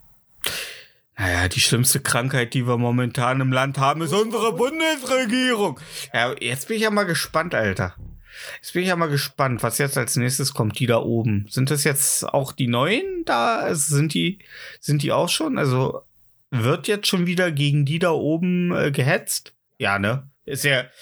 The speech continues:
Annalena Baerbock und, ähm,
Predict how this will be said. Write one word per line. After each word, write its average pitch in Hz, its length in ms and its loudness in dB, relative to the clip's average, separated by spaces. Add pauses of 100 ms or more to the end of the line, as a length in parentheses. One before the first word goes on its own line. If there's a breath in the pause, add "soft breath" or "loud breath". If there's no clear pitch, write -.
(1500 loud breath)
Annalena 135 580 0
Baerbock 151 560 0
und, 123 320 0
ähm, 113 520 0